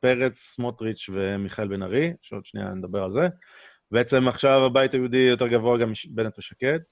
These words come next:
אה, ויש לנו גם את זהות ששם בספקטרום הזה, ש-, שימין, אה, שנראה שזהות עוברת את אחוז החסימה, ונראה שהיא שואבת מבנט ושקד, אה, קולות בצורה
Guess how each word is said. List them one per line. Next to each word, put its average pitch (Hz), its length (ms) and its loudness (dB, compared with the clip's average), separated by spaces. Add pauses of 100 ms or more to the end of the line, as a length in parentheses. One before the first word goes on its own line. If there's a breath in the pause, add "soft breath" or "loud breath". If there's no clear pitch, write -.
(540)
אה, 101 260 -2
ויש 107 240 0
לנו 117 360 -2
גם 143 340 2
את 110 100 -4
זהות 127 280 0
ששם 117 380 -6
בספקטרום 107 600 -2
הזה, 110 180 -4
ש-, 123 100 -8 (360)
שימין, 110 560 -4 (680)
אה, 95 200 -6
שנראה 110 320 -2
שזהות 113 600 -2
עוברת 113 280 0
את 98 60 -10
אחוז 104 220 -10
החסימה, 139 440 -4
ונראה 117 260 0
שהיא 113 180 -4
שואבת 117 520 0
מבנט 110 380 -2
ושקד, 101 540 -6
אה, 98 260 -2
קולות 113 360 -4
בצורה 98 680 -6